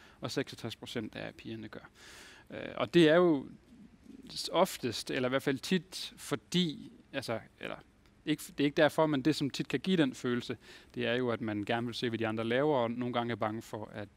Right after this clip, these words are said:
øh, at gå glip af noget. Jeg kan godt genkende ham, den grønne mand, som sidder der og tænker,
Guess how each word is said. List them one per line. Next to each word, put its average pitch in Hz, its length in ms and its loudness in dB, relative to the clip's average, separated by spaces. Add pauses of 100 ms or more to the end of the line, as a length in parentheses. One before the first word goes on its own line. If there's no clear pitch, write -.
øh, 98 240 -10 (260)
at 123 80 -6
gå 117 120 -2
glip 117 220 0
af 107 60 -4
noget. 98 160 -8
Jeg 143 120 4
kan 143 80 -8
godt 135 180 0
genkende 117 680 -4
ham, 113 260 -2 (100)
den 120 100 -4
grønne 123 240 -2
mand, 113 240 -2
som - 160 -12
sidder 120 220 -2
der 113 160 0 (520)
og 113 100 -12
tænker, 113 520 0